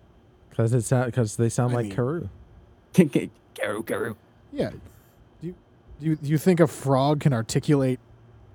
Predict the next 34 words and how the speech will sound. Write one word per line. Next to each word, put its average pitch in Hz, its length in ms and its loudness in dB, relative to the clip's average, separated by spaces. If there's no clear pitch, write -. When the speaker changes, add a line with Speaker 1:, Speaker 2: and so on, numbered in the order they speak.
Speaker 2:
hard 135 340 2
R's 127 380 4
and 110 120 -8
T's? 135 500 -4
Speaker 3:
Mm-hmm. 107 240 6
Speaker 1:
Japan. 139 440 4
Speaker 3:
Mm-hmm. 120 80 -6
Speaker 2:
That's, - 200 -6
it's, - 160 0
to 180 80 0
be 233 80 8
fair, 208 180 8
yeah, 175 160 6
the 113 80 -2
frogs 170 360 4
might 156 120 6
be 151 80 6
speaking 127 300 2
Speaker 3:
<laughs> - 100 2
Speaker 2:
Japanese. 262 460 2
You 120 40 -10
don't 120 140 0
know. 92 280 -6
Speaker 1:
Um, 110 500 2
okay, 127 360 6
Nate, 127 340 4
do 110 80 0
you 113 80 6
have 127 140 4
a, 143 400 6
you 160 100 -2
got 143 160 4
a 113 40 2
fact? 85 500 -4